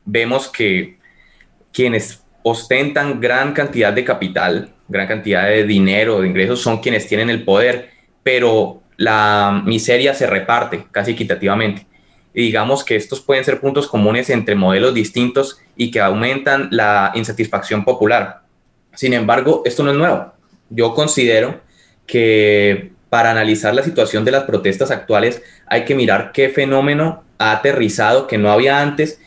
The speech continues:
y que nos ha hecho tomar conciencia de realidades que de pronto sabíamos que estaban ahí, pero no las veíamos tan cercanas. Yo creo que se puede hablar también de una concientización de la juventud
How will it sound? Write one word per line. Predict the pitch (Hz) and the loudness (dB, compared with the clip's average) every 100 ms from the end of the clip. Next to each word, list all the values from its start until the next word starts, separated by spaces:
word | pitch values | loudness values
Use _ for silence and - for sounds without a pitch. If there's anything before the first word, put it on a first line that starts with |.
| _ | _
y | 123 120 | -6 -2
que | 113 | 0
nos | 104 107 | 0 0
ha | 113 | 0
hecho | 120 151 | 0 0
tomar | 131 104 101 - | 2 2 2 0
conciencia | 127 127 143 143 143 160 156 - _ - | -2 0 0 0 0 0 0 -6 _ -4
de | 120 | 0
realidades | 117 110 104 107 104 135 - | 2 2 2 2 2 0 0
que | 123 | 2
de | 107 | 2
pronto | 90 104 101 139 | 2 0 0 2
sabíamos | 120 110 123 151 | 2 4 2 0
que | 127 | -4
estaban | - 113 135 | -2 0 0
ahí, | 135 110 139 | 0 0 0
pero | 131 | 0
no | 101 | 2
las | 120 123 | 2 2
veíamos | 107 117 120 | 0 0 -2
tan | 113 | -2
cercanas. | 98 95 - 120 90 - _ _ _ | 0 -2 0 -2 -2 -10 _ _ _
Yo | 107 104 | -2 2
creo | 135 143 | 2 2
que | 123 | -2
se | 98 | 0
puede | 101 110 | 2 4
hablar | 123 123 120 | 4 2 0
también | 123 120 123 123 - | -2 0 0 -2 -4
de | 113 | -2
una | 120 127 | 0 0
concientización | 123 113 98 104 90 98 101 | -2 -2 -2 0 -2 0 0
de | 123 | 2
la | 120 | 0
juventud | 110 92 92 123 139 | 2 2 2 0 0